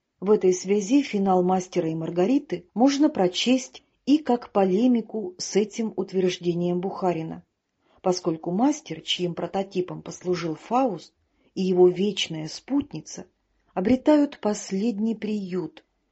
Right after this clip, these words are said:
где автор романа о Понтии Пилате вновь получает возможность творить, зато оказывается отгорожен от социализма, сломавшего его жизнь.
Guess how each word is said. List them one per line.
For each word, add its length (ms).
где 400
автор 420
романа 720
о 120
Понтии 460
Пилате 600
вновь 400
получает 540
возможность 1080
творить, 720
зато 380
оказывается 840
отгорожен 1000
от 160
социализма, 960
сломавшего 760
его 280
жизнь. 500